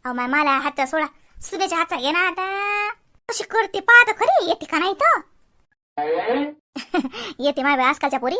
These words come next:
काय शिकवा लागते माय बाई, त्या फोनात पाहून शिकतात त्या. तेले का शिकवून या लागते का? आय व-, बातच पाहतात आणि बातच करतात. <laughs> ते काय तर, काय व सुनबाई, माय बाई व ड्रेस घालते का? यो बाई मंजू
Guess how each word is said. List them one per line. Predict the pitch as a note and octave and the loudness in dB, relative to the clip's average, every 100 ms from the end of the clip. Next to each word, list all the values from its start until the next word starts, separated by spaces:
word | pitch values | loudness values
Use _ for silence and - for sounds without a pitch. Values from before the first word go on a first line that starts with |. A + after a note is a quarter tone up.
| D#4 | -2
काय | D4 C#4 | -2 -2
शिकवा | C4+ C#4+ | 0 2
लागते | C#4+ D4+ | 2 0
माय | B3+ C4 | -4 -2
बाई, | D#4 | -4
त्या | B3+ | 0
फोनात | D#4 D#4 | 2 4
पाहून | D#4 C#4 | 2 -2
शिकतात | D4 - | -2 -4
त्या. | B3+ B3 - _ - | -4 -6 -10 _ 0
तेले | D#4 | 0
का | A#3+ | 0
शिकवून | A3+ C#4+ C4+ | -4 -2 2
या | C#4 | 2
लागते | D#4 E4 | 0 -2
का? | C4 - _ | -6 -8 _
आय | C#4+ D#4 | 2 2
व-, | B3 B3 A#3+ | 2 -4 4
बातच | F#4 - F4+ | 4 6 2
पाहतात | - D#4+ D#4 | 4 2 2
आणि | C#4+ | 2
बातच | D4 F#4+ D#4 | 2 2 -2
करतात. | - C#4+ C#4 D4 - _ | 0 0 2 -4 -4 _
<laughs> | - E4 C4+ C4 C4 - _ - - | -6 -6 -6 -8 -10 -12 _ -12 -6
ते | |
काय | D#4+ B3+ C4+ | -4 -4 -6
तर, | D4+ | -8
काय | - _ _ E4 G4 F4+ | -14 _ _ 2 4 4
व | |
सुनबाई, | E4+ E4+ D4+ A#3 - | 0 -2 -2 -4 -10
माय | B3 | -8
बाई | C4 | -6
व | A3+ | -8
ड्रेस | G#3+ B3+ D4+ | -6 -6 -4
घालते | D4 D4 D4+ | -4 -4 -4
का? | A3+ A3+ _ _ _ | -10 -16 _ _ _
यो | C#4 F4 G#4+ | -4 0 0
बाई | F#4+ C4 | 0 -2
मंजू | C#4+ C4 | -2 -4